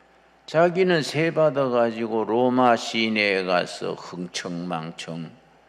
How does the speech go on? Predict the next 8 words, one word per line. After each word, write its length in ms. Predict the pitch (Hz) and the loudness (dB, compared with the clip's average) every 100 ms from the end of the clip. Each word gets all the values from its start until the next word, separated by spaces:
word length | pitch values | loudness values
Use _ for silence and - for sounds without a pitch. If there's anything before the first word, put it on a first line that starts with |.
| _ _ _ _ - | _ _ _ _ -14
쾌락의 640 | - 98 82 76 80 76 | -4 -2 0 -2 -6 -10
삶을 640 | - - 80 82 82 80 76 | -10 -8 -6 -6 -6 -8 -10
살고, 640 | - 76 80 82 104 151 - - _ _ _ _ _ - | -8 -8 -8 -10 -8 -8 -10 -20 _ _ _ _ _ -6
땅, 640 | 117 120 113 107 90 85 - - | 2 4 2 0 -6 -10 -16 -8
그 220 | 127 123 | -6 -4
땅을 420 | - 135 139 131 | 0 0 2 0
부쳐먹는 880 | 123 175 - 147 131 139 147 151 151 | 0 -4 -4 -6 -6 -6 -6 -4 -6
소작인들은 1300 | 139 - 190 170 139 113 92 85 80 82 98 95 76 | -6 -8 -8 -4 -6 -6 -8 -8 -10 -10 -8 -6 -8